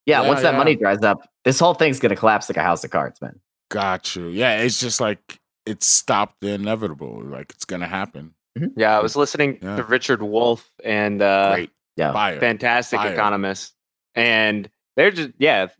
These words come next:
Speaker 3: his perspective is just like, "Look, this is just a balloon.
Speaker 2: <laughs>
Speaker 3: It's gonna pop."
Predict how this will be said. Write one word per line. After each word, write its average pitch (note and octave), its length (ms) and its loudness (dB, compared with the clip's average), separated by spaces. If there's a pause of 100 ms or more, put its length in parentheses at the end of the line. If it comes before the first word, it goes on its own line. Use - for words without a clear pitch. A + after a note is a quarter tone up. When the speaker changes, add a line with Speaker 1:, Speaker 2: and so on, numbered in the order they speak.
Speaker 3:
his C#3+ 260 0
perspective A2 680 -2
is G2 100 -8
just - 260 -8
like, G2+ 200 -2
"Look, A2+ 320 0 (220)
this D#3 240 -4
is - 40 -8
just C#3+ 240 -6
a B2 40 0
balloon. G#2+ 420 0 (120)
Speaker 2:
<laughs> - 160 -20
Speaker 3:
It's C3+ 640 -8
gonna B2 180 0
pop." B2+ 380 0